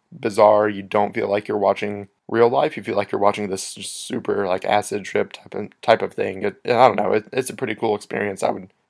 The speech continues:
I would suggest checking it out. Uzumaki, it came out in the year two thousand, and that is a Japanese movie as well. Uh, so those are some Asian movies. There, like I said, there's tons and tons. There's a lot that I like, that I, that I really do enjoy that I didn't bring up at all. So it's a deep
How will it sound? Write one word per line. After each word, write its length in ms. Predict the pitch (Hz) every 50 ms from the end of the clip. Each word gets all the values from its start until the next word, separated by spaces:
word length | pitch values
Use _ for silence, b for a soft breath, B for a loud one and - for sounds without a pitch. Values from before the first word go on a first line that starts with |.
| _ -
I 80 | - 104
would 100 | 101 92
suggest 340 | 104 92 92 101 98 -
checking 260 | - - 107 - 101 98
it 80 | 95
out. 220 | 98 98 98 104 -
Uzumaki, 600 | - 120 110 113 110 110 110 - 107 107 107 -
it 120 | 107 107 -
came 160 | - 104 104
out 200 | 104 101 - -
in 240 | 107 98 95 92 95
the 80 | 95 101
year 140 | 98 104 104
two 140 | - -
thousand, 360 | - 185 175 165 127 92 92 - _ _ _ _ _ -
and 220 | - 110 104 101
that 100 | 104 98
is 100 | 98 95
a 60 | 92 -
Japanese 440 | 101 98 90 - 113 - - - -
movie 200 | 104 92 95 95
as 120 | 92 92
well. 320 | 107 131 131 127 127 _ _ _ B B B B B B - -
Uh, 280 | 113 110 107 110 110
so 160 | 104 - - 165
those 140 | 180 175
are 40 | 196
some 300 | - 185 156 151 151 139
Asian 280 | - 113 120 113 123 117
movies. 440 | 117 117 113 120 120 113 113 - -
There, 240 | - 110 110 110 -
like 180 | - 110 107 -
I 40 | 107
said, 220 | - - 113 107
there's 240 | 104 101 98 95 -
tons 500 | - - 117 107 107 107 107 107 107 95
and 140 | 98 101 98
tons. 380 | - 113 104 104 104 104 101
There's 180 | - 110 107 98
a 60 | 101
lot 180 | 101 101 107 98
that 100 | 101 95
I 80 | 92
like, 300 | 98 98 98 104 98 - -
that 200 | - 113 113 101
I, 140 | 98 98 104 - -
that 100 | - 104
I 20 | 101
really 300 | 101 107 107 95 104 104
do 160 | 104 98 98
enjoy 320 | 101 98 98 98 95 101
that 160 | 95 101 101
I 60 | 98 104
didn't 240 | 98 104 98 98
bring 200 | 92 101 98 95
up 120 | 98 95 -
at 80 | -
all. 280 | - 123 120 120 120 - _ _ _ _ _ _ _ -
So 160 | - - 107
it's 120 | 113 104
a 80 | 107 98
deep 360 | 95 92 107 110 113 107 -